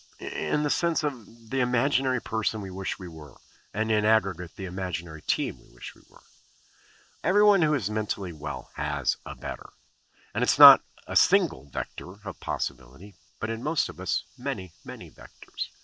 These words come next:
I have dozens of these possible vectors, and most of us do. Stronger, kinder, calmer, smarter, faster, more supportive, more engaged, more valuable, more,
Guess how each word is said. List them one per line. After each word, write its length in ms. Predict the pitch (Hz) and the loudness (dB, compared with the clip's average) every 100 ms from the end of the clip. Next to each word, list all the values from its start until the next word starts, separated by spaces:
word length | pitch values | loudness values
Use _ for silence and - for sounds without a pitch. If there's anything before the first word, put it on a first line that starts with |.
| _ - - | _ -20 0
I 60 | 156 | 0
have 160 | 151 | 4
dozens 480 | - 165 165 160 101 | 8 10 8 4 0
of 80 | 90 | -4
these 220 | 85 - | -6 -4
possible 440 | 92 76 - 69 | 0 -2 -4 -14
vectors, 480 | 64 67 - - - | -12 -14 -12 -8 -6
and 140 | 101 - 101 | -6 -8 -12
most 520 | 113 110 147 - - | -8 -2 0 0 -6
of 80 | - | -8
us 160 | - | -8
do. 140 | - - - - _ _ - - _ | -8 -14 -20 -20 _ _ -20 -20 _
Stronger, 540 | - - 120 117 73 - | -2 4 6 6 2 -14
kinder, 460 | - 120 107 85 52 - _ - | -6 -2 -2 -4 -12 -18 _ -12
calmer, 440 | - 110 92 62 - | -4 -2 -4 -4 0
smarter, 460 | - 117 113 92 | 2 2 0 0
faster, 560 | - - 143 156 - 73 - - | -4 2 4 4 0 -6 -18 -10
more 220 | 98 123 | -4 -2
supportive, 640 | - 131 - 110 104 71 | -2 -4 -4 -2 -2 -6
more 280 | 85 98 120 | -8 -4 -2
engaged, 800 | 120 101 - 101 240 190 - - | -2 -6 -6 -4 -2 -2 -4 -4
more 180 | 90 90 | -6 -6
valuable, 640 | 80 101 113 110 95 87 | 0 2 2 0 -4 -6
more, 440 | 87 98 104 104 | -8 -6 -4 -4